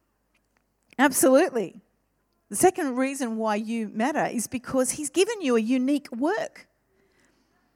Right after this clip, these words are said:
Ephesians two ten says, "For we are God's handiwork,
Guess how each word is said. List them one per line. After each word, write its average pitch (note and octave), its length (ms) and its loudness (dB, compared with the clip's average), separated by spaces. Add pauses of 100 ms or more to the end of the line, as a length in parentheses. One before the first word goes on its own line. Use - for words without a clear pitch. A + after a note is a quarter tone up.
(120)
Ephesians C4 460 0
two C#4 240 0
ten D#4+ 260 0
says, B3+ 180 -2
"For C#4+ 140 2
we E4+ 280 4
are D4 100 4
God's C4 400 0
handiwork, C#4 760 2